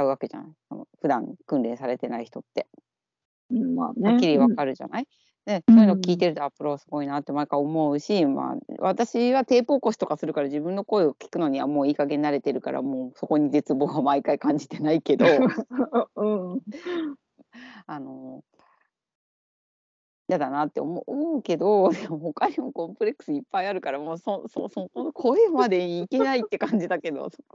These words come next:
Speaker 1: こに
Speaker 2: あ、そうなんだ。
Speaker 1: お金と時間をかけてなんとかしようって思わないから、思うぐらいだから相当なんだね。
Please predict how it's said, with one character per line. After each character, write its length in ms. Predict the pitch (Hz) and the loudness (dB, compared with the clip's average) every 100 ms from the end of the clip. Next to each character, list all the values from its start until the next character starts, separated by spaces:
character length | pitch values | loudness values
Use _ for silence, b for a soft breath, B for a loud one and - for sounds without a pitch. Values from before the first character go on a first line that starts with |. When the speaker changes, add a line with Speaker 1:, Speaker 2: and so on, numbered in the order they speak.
| - _ _ - | -20 _ _ -8
Speaker 1:
こ 100 | 226 | -4
に 140 | 214 208 | -4 -4
Speaker 2:
あ、 160 | - - | -2 -2
そ 220 | - 214 | 2 2
う 20 | |
な 140 | 196 | 2
ん 20 | 202 | 2
だ。 60 | |
Speaker 1:
お 0 | 190 | 2
金 80 | |
と 60 | 233 | 0
時 80 | 185 | -2
間 100 | 254 | -2
を 60 | |
か 120 | 240 240 | -4 -8
け 80 | |
て 120 | - 196 | -6 -6
な 100 | 202 | -6
ん 60 | |
と 80 | 220 | -4
か 100 | 202 | -6
し 80 | - | -2
よ 120 | 202 | -4
う 20 | |
っ 20 | |
て 140 | 196 208 | -2 -4
思 400 | 214 226 226 220 | -2 -4 -2 -2
わ 160 | 220 | 0
な 100 | 254 | 0
い 80 | 180 | -2
か 160 | - 156 | -2 0
ら、 300 | 190 170 - B B B B B _ _ | 2 0 -2 B B B B B _ _
思 380 | 190 226 320 311 | 0 4 4 2
う 20 | |
ぐ 100 | 320 | 2
ら 100 | 311 | 2
い 60 | 262 | 0
だ 80 | |
か 80 | 208 | 0
ら 80 | 180 | -4
相 180 | 185 180 | -2 -2
当 140 | 202 | 0
な 140 | 196 127 | -2 -2
ん 20 | |
だ 100 | 110 | -6
ね。 220 | 120 113 | -10 -12